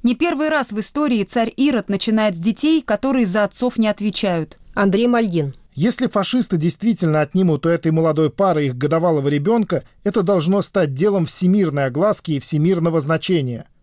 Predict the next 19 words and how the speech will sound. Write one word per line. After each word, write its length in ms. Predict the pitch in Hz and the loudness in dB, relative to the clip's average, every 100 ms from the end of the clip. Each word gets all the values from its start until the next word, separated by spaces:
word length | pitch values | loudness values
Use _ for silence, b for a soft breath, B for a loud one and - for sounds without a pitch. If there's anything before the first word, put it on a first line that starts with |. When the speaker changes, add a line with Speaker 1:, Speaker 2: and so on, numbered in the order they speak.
| _ | _
Speaker 3:
Как 200 | - 180 | -8 0
минимум, 380 | 240 240 208 190 | 2 4 2 0
список 460 | - - 220 - 170 | -4 -4 -2 -2 0
Магнитского 640 | 175 139 180 208 - 131 | 0 2 0 0 -4 -6
следует 440 | 120 165 160 143 131 | -4 -2 0 0 0
дополнить 520 | 143 185 202 170 - | 0 0 2 0 -2
фамилиями 540 | 147 156 165 143 139 | 0 2 2 0 -2
прокуроров 580 | 123 147 151 165 190 151 | -2 -2 0 2 2 -2
Перовской 580 | - 151 175 - - 151 | -2 0 0 -2 -2 0
межрайонной 600 | 151 123 139 139 147 131 | 0 0 0 0 0 -2
прокуратуры 680 | 139 131 151 147 226 220 185 b - | -4 -2 0 0 2 0 -2 b -4
и 100 | 190 | -2
судей 340 | - 220 196 | 0 0 0
Перовского 540 | 147 165 147 - 135 127 | 0 0 0 -2 -8 -8
суда 320 | - 131 160 | -4 -2 -2
города 400 | 131 139 131 135 | 0 -2 0 0
Москвы. 500 | 139 135 - 131 110 b b | -2 -4 -4 -4 -6 b b
Speaker 2:
Иван 280 | 254 247 277 | -2 0 0
Преображенский. 840 | 247 233 226 220 165 147 - 139 | 0 0 0 0 -2 -6 -10 -12